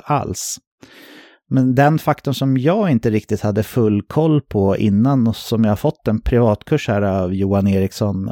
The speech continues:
om var att, eh, om ett lag ligger mot lönetaket eller över så räknas den delen som är över lönetaket av i takt med att dagarna går. Det här är ganska krångligt, men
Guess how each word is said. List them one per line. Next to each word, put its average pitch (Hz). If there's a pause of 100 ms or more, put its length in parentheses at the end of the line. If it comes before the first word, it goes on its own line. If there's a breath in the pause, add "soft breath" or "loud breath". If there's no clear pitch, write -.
om 98 (120)
var 110
att, -
eh, -
om 113
ett 117
lag 131
ligger 131 (140)
mot 147
lönetaket 107
eller -
över 127 (600 loud breath)
så -
räknas 117
den 107
delen 101
som 101
är 101 (140)
över 143
lönetaket 104
av 95
i 101
takt -
med 101
att 95
dagarna 101
går. - (1040 loud breath)
Det 113
här 123
är 143
ganska 135
krångligt, 127
men 117